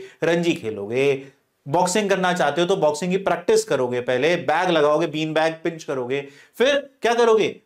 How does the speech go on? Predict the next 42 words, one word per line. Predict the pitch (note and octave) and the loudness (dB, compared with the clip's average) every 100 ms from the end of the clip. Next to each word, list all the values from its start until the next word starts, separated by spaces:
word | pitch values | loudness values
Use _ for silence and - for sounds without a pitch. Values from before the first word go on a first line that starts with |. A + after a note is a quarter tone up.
| _ | _
फाइट | - G#3 A3 A3+ | -4 0 0 0
सेटअप | - G3 G3+ | -2 0 0
सिमुलेट | G3+ G#3 F#3+ G3+ G#3 F#3+ | -2 -4 -2 2 2 2
करोगे, | E3+ C#3 C#3 F#3 | 0 -2 0 0
रियल | F3 D3 F#3 G#3+ | 0 0 2 2
फाइटर | E3 D#3+ F#3+ | 0 0 -2
से | F#3 | -4
फाइट | F3+ C#3+ C#3 | -10 -10 -10
करोगे, | A2 F2+ F2+ _ _ _ _ _ - | -14 -16 -20 _ _ _ _ _ -4
तब | A3 F3+ | -4 -4
उतरोगे | D#3+ C#3 C3+ C3 | -12 -8 -6 -4
ना | A#3 | -6
मैदान | F#3+ D#3+ D3 | -6 -4 -4
में। | B2 G2 _ _ _ _ _ _ _ _ _ | -8 -16 _ _ _ _ _ _ _ _ _
तो | B3 | -6
ये | A3+ | -4
भी | A3+ | -2
तो | B3 A#3 | -2 0
वही | A3 | 0
कह | A#3 G3 | 2 0
रहे | G#3 | 0
हैं | B3+ | -4
हम | B3+ | -2
लोग। | A3 - - | -2 -2 -6
हम | G#3 A#3+ | -4 0
कौन | A#3+ A#3 | 0 2
सा | B3+ | 2
कह | G#3+ | 2
रहे | C4 | 2
हैं? | A#3 | 2
मॉक | G3 A3 | 0 0
को | C4 | -2
फाइनल | C4+ F#3 F#3+ A#3+ | 0 0 0 0
मान | A3+ A3+ | 0 0
लो। | A3 - - _ _ _ _ _ _ _ _ _ _ _ _ _ _ _ _ _ _ _ _ _ _ _ | 0 -2 -8 _ _ _ _ _ _ _ _ _ _ _ _ _ _ _ _ _ _ _ _ _ _ _
हम | C3 | -4
ये | E3+ G#3+ | 0 2
थोड़ा | C4 D4 | 2 2
ना | |
कह | B3 | 2
रहे | F#3 | 0
हैं | A2 | -4